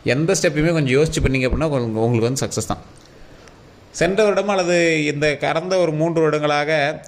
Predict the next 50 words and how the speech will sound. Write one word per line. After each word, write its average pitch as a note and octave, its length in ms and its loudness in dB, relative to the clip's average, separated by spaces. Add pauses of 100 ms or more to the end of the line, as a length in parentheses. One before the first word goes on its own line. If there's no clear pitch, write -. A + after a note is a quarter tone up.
(300)
ஃபஸ்ட்டு D3+ 280 -4
வந்து F3 180 0
உங்களுக்கு D3+ 240 0
ஒரு C3+ 120 0
குழந்தை D#3+ 320 0
வந்து D3 180 0
உருவாகி C#3+ 420 0
இதாயிருக்கும். A#2 400 -2 (180)
உங்களுக்கு B2 300 -2
வந்து C#3 180 -4
திருமணமும் C3 420 -2
சரி, B2+ 200 0
குழந்தையும் C3 360 0
சரி, C3 100 0
ஃபஸ்ட்டு C#3 280 -4
கொஞ்சம் C3 260 0
இதாகி B2+ 420 0
மறுபடியும் B2+ 360 -2
சரியாகிறது A#2 360 0
தான் C3+ 120 0
உங்களுக்கு A2+ 220 0
வந்து B2+ 100 -2
ஒரு A2+ 160 2
அப்ப G#2 220 -2
இருந்த A2 200 0
காலகட்டம். G2+ 300 -4 (260)
அதற்கு C3 360 -2
பிறகு E3+ 480 0
ரெண்டாயிரத்தி D#3 400 -2
இருபத்தி D3+ 220 -4
நாலு D#3 140 -2
உங்களுக்கு C#3+ 160 -2
குழந்தை C#3 260 -2
பிறந்திருக்கும். B2 460 -6 (500)
ரெண்டாயிரத்தி F3 500 0
இருபத்தி D#3+ 260 -2
நாலுல D#3+ 220 -2
குழந்தை D3+ 280 -2
பிறந்தவங்கலாம் D3 680 -2
இனி D#3 220 -2
வரக்கூடிய C#3+ 480 0
வாழ்க்கை C3+ 360 -2
மகிழ்ச்சியான E3+ 680 -2
வாழ்க்கை C#3+ 240 0
அப்படின்னு B2 140 -4
சொல்லலாம். G#2+ 240 -4
உங்களுடைய A2+ 300 0
பிரச்சனைகள் D3+ 380 0
எல்லாம் D#3 120 0
அன்னையோட C3+ 260 0